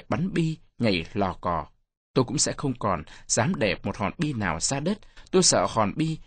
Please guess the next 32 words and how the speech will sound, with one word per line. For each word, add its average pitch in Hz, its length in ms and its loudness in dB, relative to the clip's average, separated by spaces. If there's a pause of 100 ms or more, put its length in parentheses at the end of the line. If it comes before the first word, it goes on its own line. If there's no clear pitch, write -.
(100)
bỗng 190 180 4
dưng 165 300 2
tự - 240 -2
lăn 151 240 -2 (200)
rồi 95 440 0
chui 139 160 0
vào 107 260 -6
lỗ. 110 220 -2 (640)
Tôi 151 100 6
cũng 147 120 -2
không 156 200 2
dám 135 260 2
ra 160 240 0
vườn 95 200 -2
một 92 200 -4
mình. 87 200 -2 (280)
Tôi 90 120 4
sợ 90 260 4 (240)
những 139 160 2
bông 185 160 4
hoa 160 220 -2
lài 95 340 -2 (180)
bỗng - 180 0
dưng 160 280 2 (100)
thơm 175 200 2
hẳn 113 200 -4 (100)
lên. 120 220 0 (1500)
Từ 107 140 2
bên 117 200 -2
đây 131 260 0
ụ 107 200 -4
rơm, 120 300 2